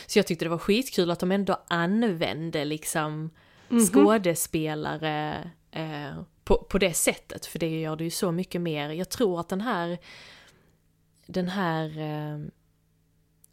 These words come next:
Speaker 1: röstskådespelaren som spelar Joel, jag tror han har gjort väldigt mycket annars också. Jag tror han är med i väldigt många spel,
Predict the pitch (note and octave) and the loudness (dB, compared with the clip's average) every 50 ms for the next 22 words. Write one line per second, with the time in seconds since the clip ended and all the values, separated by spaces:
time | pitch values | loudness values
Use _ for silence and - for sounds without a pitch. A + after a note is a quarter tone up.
0 | - E3+ - F3+ G3 - - - - - - E3+ D3+ D3+ D#3 D#3 - - - D#3 | -4 -2 0 0 0 0 2 0 0 0 0 0 -2 -2 -2 -2 -4 -2 -2 -2
1 | C3+ C#3+ C#3+ C#3 C3+ C3+ D#3+ - - D#3+ - - F#3 E3+ D#3+ D#3 D3+ - - - | -2 -2 -2 -2 -2 -2 -2 -2 -2 -2 0 2 0 0 0 0 -2 0 4 4
2 | F3 - - - - D#3 E3 E3+ E3+ - - G#3+ F#3+ F#3 G3+ G3 F3 F3 F3 G3+ | 4 4 2 -2 -4 -2 -2 -2 -2 -2 -2 -2 0 0 2 0 0 0 2 2
3 | G#3+ C#3+ - - - - F3 E3 - F#3 F#3+ G3+ F#3+ E3 - - - F3 E3 F3+ | 2 0 0 -2 -4 -4 -2 0 2 4 4 4 2 0 -2 -2 -2 0 2 2
4 | G#3+ - - - - C#3+ C#3+ - - F3+ F3+ E3+ D#3 D#3 D#3+ - - G#3+ - - | 2 0 -2 -6 -6 -6 -4 -2 0 0 0 -2 -2 -4 -4 -2 -2 -4 -4 -4
5 | - - F3 D#3+ - - F#3 F3 F3+ F3+ - - E3+ D#3+ - - F#3+ G3+ G#3 E3 | -6 -6 -6 -6 -6 -4 -2 -2 -2 -2 -2 -4 -8 -8 -6 -2 2 2 2 2
6 | D3+ - - E3+ E3+ G3 G3+ F3+ E3 - F#3 F#3 F#3 F3 E3 D#3+ - - E3+ - | 2 0 -2 0 2 0 0 0 -2 -2 -2 -2 -2 -2 -2 -4 -2 0 -2 -2
7 | - - F3 F3 | -2 -4 -8 -10